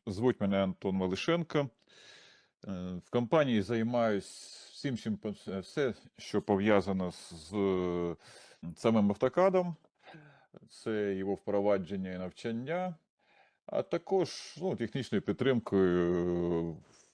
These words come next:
програмного забезпечення компанії Autodesk. Маю невеличкий досвід роботи з автокадом, починаючи з десь з дев'яносто другого року.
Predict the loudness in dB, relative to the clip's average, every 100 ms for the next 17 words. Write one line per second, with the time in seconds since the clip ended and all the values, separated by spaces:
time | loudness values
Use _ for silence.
0 | _ 0 4 4 4 2 -2 -4 -6 -2
1 | -2 -2 -6 -6 -8 -4 -4 -4 -6 -6
2 | -8 -10 -14 _ _ _ -14 0 4 6
3 | 6 6 4 4 2 -2 -6 -4 -4 -2
4 | -2 -4 -8 -6 -4 -4 -4 -8 -8 -8
5 | -8 -2 -2 0 -2 -6 _ _ _ -18
6 | -16 -8 -4 -2 4 4 4 -2 -6 -2
7 | -4 -6 -20 -18 -8 -4 -2 -2 -2 0
8 | 2 4 4 4 0 -2 -8